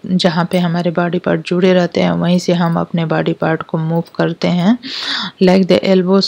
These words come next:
shoulder or the neck, these places are called the joints।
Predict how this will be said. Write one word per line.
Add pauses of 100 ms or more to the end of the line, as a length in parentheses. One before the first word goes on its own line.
shoulder
or
the
neck, (100)
these
places
are (120)
called
the
joints।